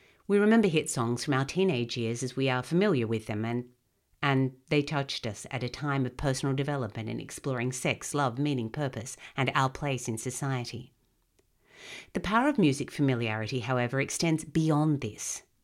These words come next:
As a child learning the piano, I wasn't fond of the music of Bach. Teachers told me that his music will grow on you, much to my chagrin. But they were right.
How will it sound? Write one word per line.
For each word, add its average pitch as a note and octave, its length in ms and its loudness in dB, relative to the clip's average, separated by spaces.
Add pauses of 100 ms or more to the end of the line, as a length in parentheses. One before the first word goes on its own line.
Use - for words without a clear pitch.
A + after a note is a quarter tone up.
(680)
As C4+ 140 0
a D#4 60 2
child B2 600 0
learning C3 340 4
the B2 80 0
piano, B2 560 -2 (300)
I F#3 240 4
wasn't D#3+ 400 0
fond C#3 320 2
of B2 60 -2
the C3+ 100 4
music C#3 340 4
of C3 220 -2
Bach. A2+ 420 -2 (720)
Teachers G#3+ 320 4
told E3 260 2
me D3+ 180 4
that C#3+ 420 0 (140)
his C4 260 2
music F#3 320 4
will C3+ 80 2
grow A#2+ 240 -2
on A#2 180 -2
you, - 220 -8 (340)
much - 380 0
to C#3 80 -2
my A#2+ 160 0
chagrin. B2 540 -4 (420)
But G3+ 260 2 (160)
they D3+ 160 2
were E3 140 6
right. E3 440 4